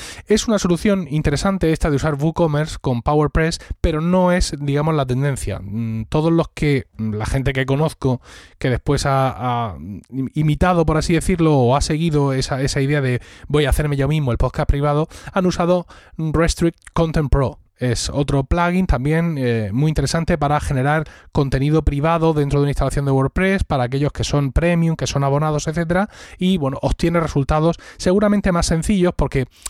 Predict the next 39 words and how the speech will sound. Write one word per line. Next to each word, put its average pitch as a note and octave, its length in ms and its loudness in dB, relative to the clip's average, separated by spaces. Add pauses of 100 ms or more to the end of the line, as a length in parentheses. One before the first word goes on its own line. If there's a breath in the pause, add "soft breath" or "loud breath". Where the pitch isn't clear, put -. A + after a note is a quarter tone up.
claro, F#3+ 220 2
WooCommerce F#3+ 640 0
es E3+ 100 -2
un E3 80 0
sitio F3 340 0 (320 loud breath)
para, E3 400 0
eh, C#3 260 0
comercio C#3 280 0
electrónico. D3 440 0
Necesitas, C#3 520 0
aparte C#3+ 440 -2
de C3+ 140 -2
WooCommerce, E3+ 520 0
el C3+ 180 0
plugin F#3 560 2 (360 loud breath)
de, D3+ 520 0
eh, C#3 60 0
membership E3+ 500 0
de D3+ 80 -2
WooCommerce. C#3+ 640 0
Es - 20 -6
decir, C3 300 -4 (420)
le C#3+ 300 -4
añade G3 260 2
un, F3+ 320 0
un E3+ 140 0
paso E3+ 260 0
adicional D#3 300 0
de, D3+ 160 0
de C3+ 240 -2
complejidad E3+ 580 0 (320 loud breath)
y, F3+ 120 2
bueno, C#3+ 280 0
que C3+ 160 0
yo D#3+ 140 2
sigo E3+ 240 2
usando D3 460 0
esa D3 200 -2
combinación, D3 600 0